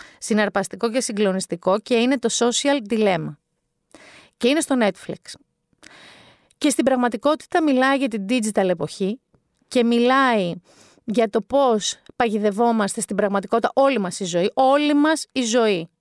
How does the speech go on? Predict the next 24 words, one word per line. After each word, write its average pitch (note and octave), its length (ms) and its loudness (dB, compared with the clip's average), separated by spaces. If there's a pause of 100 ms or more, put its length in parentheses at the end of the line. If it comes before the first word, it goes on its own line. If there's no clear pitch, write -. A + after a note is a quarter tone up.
(200)
Από G#3+ 300 0
τη A3 100 -6
στιγμή A3+ 560 0 (300)
που A#3 140 2
έχουμε A#3 420 2
το F#3+ 200 -4
smartphone, G3+ 760 0
το C#4+ 100 -2 (100)
tablet, G#3 460 0 (160)
τις B3+ 160 -6
συσκευές G3 640 0
μας C4 280 0 (320)
και C4 100 0
είμαστε B3+ 460 0
στα G#3+ 160 -4
social G#3 420 0
media F3+ 440 0 (300)
και B3 120 0
είμαστε G#3+ 720 2
σε G#3+ 160 -2
διάφορα G#3+ 580 0
μέσα G#3+ 340 0
δικτύωσης G#3 640 -2
κοινωνικής, G3 800 -2